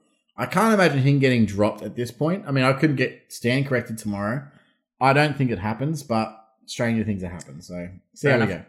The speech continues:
Speaker 1: go.
Speaker 2: Um, I think the question was probably also related to, would
Speaker 1: Would
Speaker 2: you,
Speaker 1: I
Speaker 2: would
Speaker 1: trade
Speaker 2: you
Speaker 1: him in?
Speaker 2: Yeah, I was
Speaker 1: Fuck
Speaker 2: about to.
Speaker 1: no.
Speaker 2: I knew your answer.
Speaker 1: Fuck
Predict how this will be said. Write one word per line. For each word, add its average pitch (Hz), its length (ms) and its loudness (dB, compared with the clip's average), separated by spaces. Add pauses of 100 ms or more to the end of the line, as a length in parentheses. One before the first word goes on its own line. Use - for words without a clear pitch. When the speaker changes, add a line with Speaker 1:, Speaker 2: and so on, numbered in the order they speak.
Speaker 1:
go. - 380 -8
Speaker 2:
Um, 147 200 4
I 139 80 2
think 185 220 2
the 143 80 2
question 139 360 2
was 117 80 -2
probably 113 200 0
also 110 180 -2
related 107 360 0
to, 110 200 0
would 143 100 8
Speaker 1:
Would 190 100 12
Speaker 2:
you, 196 40 10
Speaker 1:
I 180 80 6
Speaker 2:
would - 80 2
Speaker 1:
trade 170 240 8
Speaker 2:
you - 60 8
Speaker 1:
him 143 40 6
in? 196 240 6
Speaker 2:
Yeah, 123 340 4
I 131 60 4
was 156 80 8
Speaker 1:
Fuck 160 220 6
Speaker 2:
about - 0 -
to. 110 320 4
Speaker 1:
no. 156 60 2
Speaker 2:
I 165 100 6
knew 202 120 4
your 165 220 8
answer. 135 360 2
Speaker 1:
Fuck 160 640 2